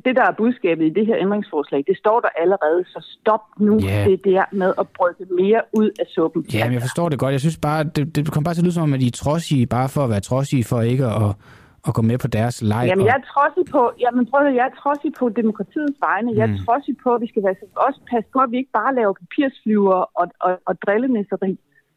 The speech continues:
Speaker 1: øh, hele året rundt
Speaker 2: Ja.
Speaker 1: på det her, bare for, at man så kan kravle på den høje hest helt ude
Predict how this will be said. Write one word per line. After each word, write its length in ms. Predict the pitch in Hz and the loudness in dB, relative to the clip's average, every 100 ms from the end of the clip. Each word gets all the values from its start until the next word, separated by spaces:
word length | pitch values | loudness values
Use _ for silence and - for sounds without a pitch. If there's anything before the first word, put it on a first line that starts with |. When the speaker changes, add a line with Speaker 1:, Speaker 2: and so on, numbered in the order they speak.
| - | 2
Speaker 1:
øh, 200 | 208 185 - - - | 2 2 -2 -6 0
hele 200 | 277 247 | 2 4
året 260 | 190 196 185 | 4 2 0
rundt 180 | 220 - - | -2 -4 -6
Speaker 2:
Ja. 100 | 143 120 - | -4 -4 -4
Speaker 1:
på 60 | |
det 200 | 220 240 240 | -2 0 2
her, 100 | 254 220 - - - 220 | 2 0 -8 -12 -4 0
bare 180 | 277 - - | 0 -2 -2
for, 120 | 240 233 | 0 0
at 60 | 226 | -4
man 80 | 196 185 | -6 -4
så 40 | 220 | -4
kan 80 | 233 - - - | -4 -16 -14 -4
kravle 200 | 196 185 | -4 -2
på 60 | 190 | -4
den 100 | 175 | -2
høje 180 | 190 240 208 | 0 2 0
hest 180 | 202 214 - | -2 -2 -4
helt 160 | 254 | -4
ude 120 | 226 | -2